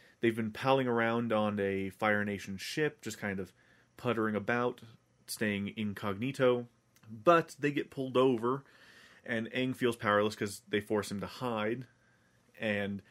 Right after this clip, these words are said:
they kind of get, uh,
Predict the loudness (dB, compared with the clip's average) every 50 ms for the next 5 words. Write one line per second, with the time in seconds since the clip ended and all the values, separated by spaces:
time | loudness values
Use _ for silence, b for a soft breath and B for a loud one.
0 | b b b b b b b b b b b b b b _ _ _ _ _ -4
1 | 2 2 2 2 2 0 0 0 0 0 -2 0 0 0 -2 -2 _ _ _ _
2 | _ -2 0 0 2 0 -2